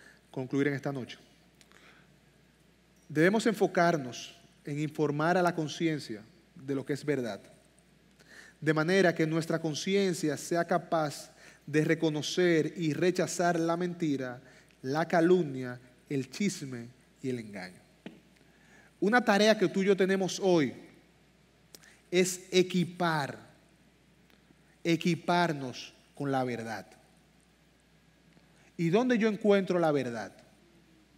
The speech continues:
En su palabra. Yo tengo que ser un devorador de Biblia. Mi gimnasio tiene que ser la Escritura, donde yo voy diariamente a poner mi conciencia con cuadrito.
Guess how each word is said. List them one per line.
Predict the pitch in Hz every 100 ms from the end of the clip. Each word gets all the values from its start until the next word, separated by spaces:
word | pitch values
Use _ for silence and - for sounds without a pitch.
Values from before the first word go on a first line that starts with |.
| _ _ _ -
En | -
su | -
palabra. | 107 104 104 101 92 - _ _ 175 175 _ - - _ _ _ - -
Yo | 147 165
tengo | 214 233
que | 226 214 196 - -
ser | - 196 190 196
un | 202 202
devorador | 190 185 175 156 175 180
de | 175
Biblia. | 156 180 160 120 - - - - - _ _ _ - - - - -
Mi | 165 220
gimnasio | 220 202 202 262 240 202 170
tiene | 175 185
que | 185
ser | - 180
la |
Escritura, | 180 - 160 - 156 135 - - - _ _ _ - - -
donde | 170 175
yo | 165 220
voy | 220 208 185 160 156 - - - _ -
diariamente | 139 180 208 220 208 202 196 160 147 151
a | - 170
poner | 165 160 175 208 190 170 -
mi | 170 180
conciencia | 180 165 - 185 185
con | 175 170
cuadrito. | 156 135 147 160 107